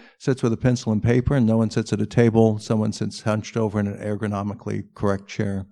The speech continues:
in front of a keyboard saying, "How about this?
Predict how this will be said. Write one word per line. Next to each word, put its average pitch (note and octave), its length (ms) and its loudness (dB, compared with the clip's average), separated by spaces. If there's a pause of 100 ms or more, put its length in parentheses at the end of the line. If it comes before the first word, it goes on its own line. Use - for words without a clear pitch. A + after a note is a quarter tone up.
(480)
in A#2 100 -2
front A#2+ 200 2
of G#2+ 60 0
a A2 60 0
keyboard G#2 640 0 (240)
saying, A2 440 0
"How B2+ 80 4
about A2+ 340 2
this? - 420 -2